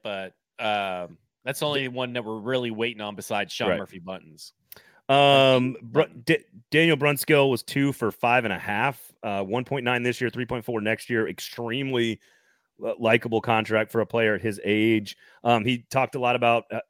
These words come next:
Speaker 2: how, how he's played all five positions, um, that he's a thoughtful guy. Again, these guys were cerebral to me in, in a way that versatile and cerebral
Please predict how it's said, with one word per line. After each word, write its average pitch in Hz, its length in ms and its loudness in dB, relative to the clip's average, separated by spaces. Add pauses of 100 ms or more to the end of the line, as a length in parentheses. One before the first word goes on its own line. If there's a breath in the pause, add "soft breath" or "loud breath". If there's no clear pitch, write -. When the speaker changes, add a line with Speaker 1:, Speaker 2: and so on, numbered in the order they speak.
Speaker 2:
how, 110 240 -4
how 110 140 -2
he's 107 100 -2
played 107 160 -2
all 113 140 8
five 110 240 4
positions, 143 760 0 (380 soft breath)
um, 107 380 0
that 107 140 2
he's 101 140 -4
a 92 60 -14
thoughtful 156 340 4
guy. 143 200 6
Again, 135 360 6
these 143 160 -2
guys 190 280 0
were 147 100 -6
cerebral 120 640 0
to 156 140 -2
me 160 440 2
in, 127 180 -2
in 123 120 0
a 127 80 2
way 139 360 6
that 120 240 4 (100)
versatile 160 480 4
and 135 100 0
cerebral 135 520 0